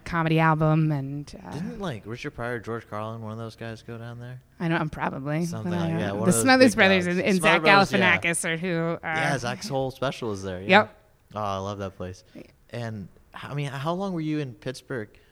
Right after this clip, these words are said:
Speaker 2: before you went to San Francisco? Like, how, were you, like, a middle in Pittsburgh?
Speaker 1: So I was probably just about to become a middle
Speaker 2: Okay.
Speaker 1: in my head, I think. I was about to become a middle.
Speaker 2: Yeah.
Speaker 1: So I li-, you know, like, women lie about their age, and I lie about my comedy age <laughs>
Speaker 2: <laughs>
Speaker 1: because there's so many gaps.
Speaker 2: Right.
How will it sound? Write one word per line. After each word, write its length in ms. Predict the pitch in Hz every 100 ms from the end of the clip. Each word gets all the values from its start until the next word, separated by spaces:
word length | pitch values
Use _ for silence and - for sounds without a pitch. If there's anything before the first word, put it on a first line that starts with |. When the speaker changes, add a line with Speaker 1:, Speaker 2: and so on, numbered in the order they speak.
| _
Speaker 2:
before 320 | - - 123 120
you 240 | 113 113
went 320 | 110 107 92
to 380 | - 113 104 98
San 180 | 95 113
Francisco? 440 | 104 104 - 92 80
Like, 280 | 85 - -
how, 480 | - 101 107 65 - _ -
were 80 | 110
you, 180 | 107
like, 240 | 98 90 -
a 260 | 87 67 - -
middle 540 | 110 117 127 131 131 -
in 280 | 123 123 123
Pittsburgh? 520 | - 143 - 143 143 139
Speaker 1:
So 140 | -
I 40 | 190
was 80 | 170
probably 220 | 226 220
just 240 | 170 190
about 340 | 190 165 165 165
to 60 |
become 260 | 165 165 160
a 40 |
middle 340 | 156 147 139 165
Speaker 2:
Okay. 220 | 123 120 -
Speaker 1:
in 140 | 190
my 140 | 175 160
head, 220 | 151 -
I 160 | 143
think. 460 | 160 165 - - - _ _ -
I 80 | 185
was 100 | 165
about 320 | 160 151 143
to 60 | -
become 240 | 170 165
a 40 |
middle. 300 | 160 156 165 156
Speaker 2:
Yeah. 180 | 123 - - _
Speaker 1:
So 140 | - 185
I 160 | 165 196
li-, 220 | 202 202
you 60 |
know, 100 | 202
like, 100 | 185
women 220 | 180 180 180
lie 160 | 175
about 200 | 185 185
their 120 | 175 170
age, 300 | 170 180 190
and 100 | 175
I 80 | 175
lie 160 | 185
about 180 | 185 185
my 120 | -
comedy 440 | 180 180 170 165 165
age 420 | 156 160 311 277 -
<laughs> 0 |
Speaker 2:
<laughs> 20 |
Speaker 1:
because 600 | 180 269 - 392 359 -
there's 240 | - 262
so 240 | - 277 247
many 160 | 240 220
gaps. 600 | 196 208 196 - - -
Speaker 2:
Right. 240 | 139 110